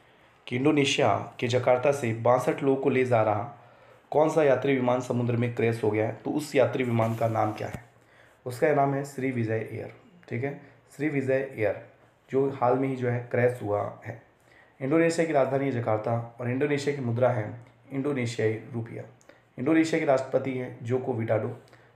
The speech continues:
जकार्ता कैपिटल काफ़ी बार एसएससी एग्जाम्स में और रेलवे एग्जाम्स में रिपीट हो गई हैं,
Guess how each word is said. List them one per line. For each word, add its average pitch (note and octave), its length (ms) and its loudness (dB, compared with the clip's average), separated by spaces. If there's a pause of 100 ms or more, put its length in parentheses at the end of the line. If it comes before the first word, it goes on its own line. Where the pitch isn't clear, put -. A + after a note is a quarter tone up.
(120)
जकार्ता C#3+ 360 4
कैपिटल D3+ 360 -2
काफ़ी C#3 280 0
बार C3+ 220 2
एसएससी A#2+ 320 -4
एग्जाम्स B2+ 440 0
में C#3 180 -8 (380)
और B2+ 100 0
रेलवे C#3+ 240 4
एग्जाम्स B2+ 360 0
में B2+ 80 -2
रिपीट B2 320 -4
हो B2+ 60 -4
गई B2 140 -4
हैं, B2+ 220 -10